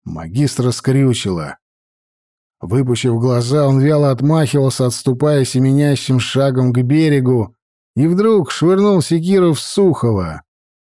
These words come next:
Не разгибая спины, он метнулся к скедиям, проскользнул между.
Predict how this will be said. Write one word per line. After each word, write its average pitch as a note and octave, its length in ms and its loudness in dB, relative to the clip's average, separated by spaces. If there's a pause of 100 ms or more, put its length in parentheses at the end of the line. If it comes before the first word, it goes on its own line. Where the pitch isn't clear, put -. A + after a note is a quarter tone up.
Не F#2 220 -2
разгибая C3 540 0
спины, D#3+ 400 0
он C3+ 180 2
метнулся C3+ 560 0
к - 60 -14
скедиям, D3+ 640 0
проскользнул C#3+ 760 0
между. A#2+ 760 0